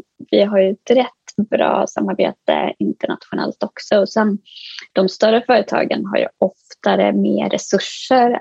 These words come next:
att anpassa sina spel till olika målgrupper och tänk-, ofta kommit lite längre i tänket i att man, eh, man behöver, eh, ge spelaren olika möjligheter att,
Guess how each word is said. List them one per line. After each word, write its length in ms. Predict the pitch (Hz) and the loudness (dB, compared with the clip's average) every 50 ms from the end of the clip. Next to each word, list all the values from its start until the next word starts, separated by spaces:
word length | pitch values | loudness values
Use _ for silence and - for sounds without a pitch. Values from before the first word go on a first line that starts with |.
| - | -4
att 240 | - 208 - - - _ _ _ - - - _ _ _ - _ _ _ _ | -2 -2 -2 -2 -4 _ _ _ -18 -18 -18 _ _ _ -20 _ _ _ _
anpassa 480 | - 190 208 185 185 - 226 226 - 277 | -2 0 0 0 0 0 0 2 2 4
sina 220 | 254 269 269 240 226 | 4 4 4 2 0
spel 300 | - - - - - - - | -2 -4 -4 -4 -4 -4 -2
till 100 | - - | -2 -2
olika 220 | - - - - | -2 -2 -4 -6
målgrupper 840 | - - - - - 220 185 190 - _ _ 214 214 208 202 - - | -6 -4 -4 -4 -4 -4 -4 -6 -6 _ _ 2 2 2 0 0 -2
och 160 | 190 196 - _ - - - _ _ - - | -2 -4 -6 _ -18 -18 -18 _ _ -6 -4
tänk-, 400 | 202 208 208 202 - 196 - - | -2 -2 -2 -4 -6 -8 -12 -12
ofta 200 | - - - 190 | -8 -4 -4 -4
kommit 320 | - - 190 180 - - | -2 -2 -4 -4 -4 -6
lite 160 | 185 - - 190 | -10 -6 -2 0
längre 600 | 190 190 196 202 196 190 190 190 196 208 214 226 | 2 4 4 4 4 2 2 0 0 2 4 4
i 200 | 226 214 208 - - - | 4 4 2 0 -4 -4
tänket 580 | 208 214 220 214 208 202 - _ - 247 - - | -2 -2 -2 -2 -4 -4 -2 _ -2 -2 0 -2
i 260 | - - - - - | -2 0 0 0 0
att 180 | - 202 - _ | 0 -2 -4 _
man, 340 | - 175 180 175 180 - 196 - _ - - - - - - - _ _ _ _ - | -6 -4 -4 -4 -4 -6 -10 -12 _ -20 -18 -18 -18 -18 -20 -20 _ _ _ _ -10
eh, 500 | 226 220 214 - 196 - - - - - 196 | -10 -8 -8 -8 -8 -8 -8 -8 -6 -4 -2
man 140 | 185 - - | -2 0 0
behöver, 760 | - 202 190 196 - 202 208 214 208 185 - 196 190 - 220 | -2 -2 0 -2 -2 -2 -2 0 0 0 0 0 -2 -2 -2
eh, 220 | - - - 165 240 247 - - _ _ _ _ _ _ _ _ _ _ _ _ | -2 -2 -2 -4 -4 -6 -8 -10 _ _ _ _ _ _ _ _ _ _ _ _
ge 380 | - 185 185 196 196 202 - 208 | -2 2 4 4 4 4 4 2
spelaren 680 | - - - 208 233 214 - 208 220 247 247 247 233 | -2 -2 -2 0 0 2 2 2 2 2 2 2 2
olika 280 | 233 214 202 196 - - | 0 0 0 0 0 -2
möjligheter 680 | 190 196 - - 190 190 202 - - - - - - - | -2 -2 -2 -2 -2 -2 -2 -2 -6 -6 -2 -2 0 0
att, 200 | - - - - | 0 -2 -2 -4